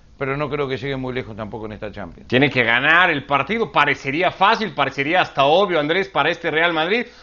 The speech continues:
Speaker 2: Pasa por ganar la próxima semana como local a-, ante los alemanes. No es que necesite muchas más cosas el Real Madrid, pero para cómo está el equipo, para la imagen que ha vuelto a dejar hoy, sumada a la del fin de semana ante el Alavés, ya ni hablar de aquel contra Cádiz, lo que había sido el primer partido contra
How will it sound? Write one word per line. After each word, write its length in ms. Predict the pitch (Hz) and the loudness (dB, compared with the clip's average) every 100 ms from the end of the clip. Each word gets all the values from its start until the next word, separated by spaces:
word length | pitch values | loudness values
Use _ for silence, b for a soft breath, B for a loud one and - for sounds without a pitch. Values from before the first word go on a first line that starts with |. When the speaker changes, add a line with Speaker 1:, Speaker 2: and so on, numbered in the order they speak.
| B | B
Speaker 2:
Pasa 360 | - 226 269 - | 2 2 2 2
por 180 | 185 160 | 0 4
ganar 320 | 170 285 247 | 4 4 4
la 140 | 170 | 2
próxima 360 | 208 233 233 185 | 2 -2 -2 -2
semana 320 | 196 240 262 | 0 0 0
como 240 | 202 185 180 | -2 -2 0
local 460 | 175 208 240 214 B B B | 0 4 2 2 B B B
a-, 240 | 180 190 185 | 2 4 2
ante 200 | 156 185 | 2 0
los 160 | 175 | 2
alemanes. 400 | 175 180 254 247 | 0 2 2 2
No 160 | 196 240 | 4 4
es 120 | 254 | 2
que 140 | 233 202 | 0 2
necesite 720 | 185 - 175 - 277 - 185 | 0 0 -4 -2 -2 0 0
muchas 340 | 208 214 190 | -2 -2 -2
más 200 | 196 196 | -2 -2
cosas 380 | 220 233 196 160 | 2 2 0 -4
el 140 | 160 | 0
Real 240 | 170 190 196 | 4 4 4
Madrid, 320 | 180 208 247 | 2 2 0
pero 240 | 190 160 | 0 2
para 260 | 175 156 151 | 4 2 4
cómo 320 | 165 160 156 | 0 0 -2
está 280 | 147 202 220 | 0 2 4
el 80 | 208 | 2
equipo, 460 | 165 190 143 151 147 | -2 -6 -4 -4 0
para 180 | 143 | 2
la 140 | 139 143 | 2 2
imagen 440 | 170 214 185 143 B B B - | 2 2 0 -6 B B B 2
que 60 | 175 | 4
ha 40 | |
vuelto 280 | 180 190 175 | 4 2 0
a 40 | |
dejar 300 | 160 165 170 | 2 2 4
hoy, 200 | 175 180 | 6 4
sumada 400 | 160 165 165 170 | 0 -2 2 4
a 20 | 160 | 4
la 100 | 151 | 2
del 140 | 175 | 0
fin 160 | 165 165 | -2 -4
de 80 | |
semana 300 | 156 151 156 | -4 -2 0
ante 180 | 151 147 | 0 -2
el 80 | 139 | 0
Alavés, 580 | 139 139 151 127 - 127 | 0 2 2 2 0 -2
ya 140 | 160 | 0
ni 100 | 160 | 2
hablar 300 | 139 147 151 | 2 4 4
de 80 | 143 | 2
aquel 320 | 127 151 147 | 0 -2 -2
contra 360 | 143 131 127 123 | -6 -4 -4 0
Cádiz, 440 | 156 151 151 143 | 2 4 4 0
lo 100 | 135 | -4
que 80 | 139 | -2
había 140 | 143 | -2
sido 160 | 143 143 | -2 -4
el 80 | 120 | -4
primer 240 | 135 135 | -6 -4
partido 260 | 135 135 131 | -6 -6 -6
contra 380 | 131 127 120 | -4 -2 -4